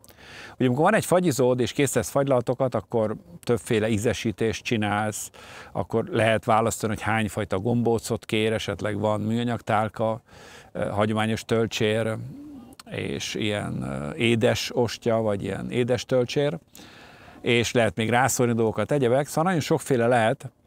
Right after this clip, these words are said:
és nagyon egyedi igények lehetnek, ezáltal nagyon egyedileg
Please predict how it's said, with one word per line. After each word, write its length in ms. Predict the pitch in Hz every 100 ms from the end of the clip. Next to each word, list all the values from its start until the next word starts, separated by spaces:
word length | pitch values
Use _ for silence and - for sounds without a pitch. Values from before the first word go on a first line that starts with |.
| _ - - -
és 60 |
nagyon 220 | - 127 127
egyedi 400 | 139 120 113 113
igények 400 | 98 104 98 101
lehetnek, 560 | 107 113 - 151 147 -
ezáltal 440 | 120 123 113 123
nagyon 280 | 131 123 117
egyedileg 600 | 123 113 110 107 101 101